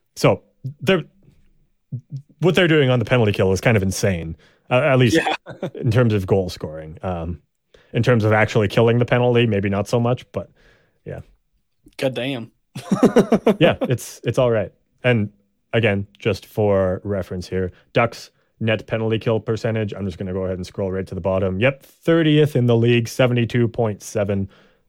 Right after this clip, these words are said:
Speaker 1: percent. Um, we've only given up one shorty, which I guess would be the one against,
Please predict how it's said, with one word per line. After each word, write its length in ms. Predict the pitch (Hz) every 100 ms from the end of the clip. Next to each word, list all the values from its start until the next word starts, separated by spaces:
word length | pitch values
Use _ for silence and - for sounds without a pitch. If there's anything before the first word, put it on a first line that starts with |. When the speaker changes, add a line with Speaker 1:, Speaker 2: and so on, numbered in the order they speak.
| -
Speaker 1:
percent. 500 | 92 - 82 80 - _ _ _
Um, 520 | 90 87 87 87 87 - -
we've 120 | 139
only 160 | 240
given 160 | 254 247
up 140 | 240
one 220 | 202 220 208
shorty, 520 | - 226 180 156 - _ _ _ _ _ _ _ _ _ _
which 200 | 127 131
I 100 | 151
guess 320 | 113 147 156
would 120 | 151 127
be 120 | 143
the 100 | 127
one 220 | 123 135
against, 600 | 113 120 110 - - _